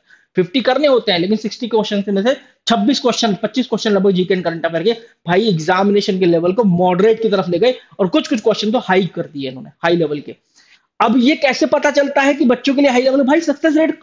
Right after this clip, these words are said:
खुद ही बता देता है। आप देख रहे हो यहाँ पर अस्सी, अस्सी percent weightage क्वांट and reasoning की, लेकिन छप्पन percent weightage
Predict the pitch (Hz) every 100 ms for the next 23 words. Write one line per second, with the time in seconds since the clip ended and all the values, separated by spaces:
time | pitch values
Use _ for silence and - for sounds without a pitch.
0 | - 294 339 294 226 196 165 147 - _
1 | _ _ _ - 240 277 285 277 320 175
2 | - _ 180 220 240 254 294 - 233 -
3 | 339 302 277 320 294 269 285 269 269 285
4 | 247 247 254 277 269 240 269 285 285 294
5 | 277 247 - 302 269 262 262 233 233 285